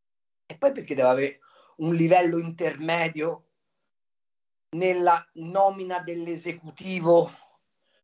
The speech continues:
che ha, che è il contrappeso dell'autonomia regionale? Eh no, bisogna che anche l'esecutivo abbia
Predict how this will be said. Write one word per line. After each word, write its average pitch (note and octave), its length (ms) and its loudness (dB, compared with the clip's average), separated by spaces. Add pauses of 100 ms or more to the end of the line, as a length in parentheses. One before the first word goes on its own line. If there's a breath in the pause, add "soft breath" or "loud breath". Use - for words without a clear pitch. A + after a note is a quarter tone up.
(280)
che F3+ 280 2
ha, E3 120 -4 (480)
che - 180 -8
è F#3 200 4
il - 200 -8
contrappeso F3+ 1300 -6
dell'autonomia E3+ 680 -4
regionale? B2+ 760 -14
Eh - 140 -12
no, D3+ 360 0 (760)
bisogna C#3 360 0
che D#3 140 0
anche F3+ 640 0
l'esecutivo F3+ 880 -8 (520)
abbia D#3 600 -4